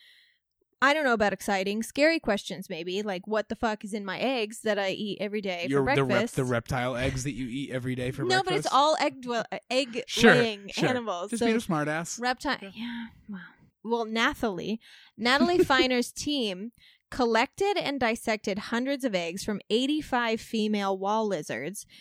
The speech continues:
Speaker 1: captured from six different places in Italy, France, and England. Of those, the parasitic worm showed up in,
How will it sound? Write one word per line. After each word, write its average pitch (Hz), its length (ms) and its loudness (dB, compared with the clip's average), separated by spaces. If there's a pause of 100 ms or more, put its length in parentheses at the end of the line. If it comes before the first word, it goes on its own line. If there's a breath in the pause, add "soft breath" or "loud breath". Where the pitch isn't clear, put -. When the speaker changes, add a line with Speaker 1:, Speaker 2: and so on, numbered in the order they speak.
(220 loud breath)
Speaker 1:
captured 254 500 2
from 220 180 0
six - 400 -4
different 269 340 -2
places 202 480 -2
in 196 200 -6
Italy, 285 380 4
France, 220 480 -2
and 196 200 -2
England. 196 560 -2 (560 soft breath)
Of 294 300 6
those, 214 380 4
the 220 80 0
parasitic 233 580 -4
worm 220 260 -2
showed 214 280 0
up 208 180 0
in, 214 120 -4